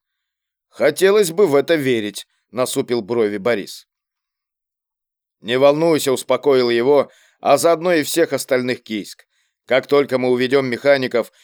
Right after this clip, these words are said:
и убедимся в том, что они нас заметили, мы сразу же начнём спускаться в лабиринт. Это займёт пару минут.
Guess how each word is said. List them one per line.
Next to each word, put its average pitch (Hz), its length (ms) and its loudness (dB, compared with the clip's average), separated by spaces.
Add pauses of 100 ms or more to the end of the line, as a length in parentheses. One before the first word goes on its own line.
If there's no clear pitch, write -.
(160)
и 101 80 -4
убедимся 156 600 0
в - 60 -10
том, 151 240 2
что 135 200 0
они 135 220 0
нас 117 240 -4
заметили, 127 640 -2 (340)
мы 131 200 -2
сразу 180 420 2
же 147 140 0
начнём 143 480 -4
спускаться 120 680 -4
в 113 40 -6
лабиринт. 110 560 -6 (360)
Это 123 240 0
займёт 123 420 -2
пару 120 220 0
минут. 127 380 -6